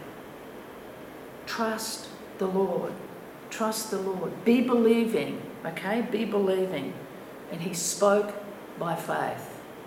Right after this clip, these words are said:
Then he came to the man Jairus' house. It said, when he came into the house, he permitted no one to go in except Peter,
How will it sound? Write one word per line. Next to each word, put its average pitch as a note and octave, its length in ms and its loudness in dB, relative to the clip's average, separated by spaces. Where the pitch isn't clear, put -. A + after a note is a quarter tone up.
Then A3+ 120 10
he A#3+ 120 12
came B3 340 8
to - 120 2
the A3 120 8
man G#3 320 6
Jairus' G3+ 500 8
house. G#3 360 2
It G3 60 -2
said, F#3 260 6
when B3 140 8
he D4 140 6
came B3+ 240 8
into A#3 220 8
the E3+ 120 6
house, A#3+ 680 8
he F#3+ 80 0
permitted F#3+ 640 6
no B3 260 10
one D4 180 8
to C#4+ 120 4
go A#3+ 340 8
in F#3 480 4
except - 440 2
Peter, A3+ 480 8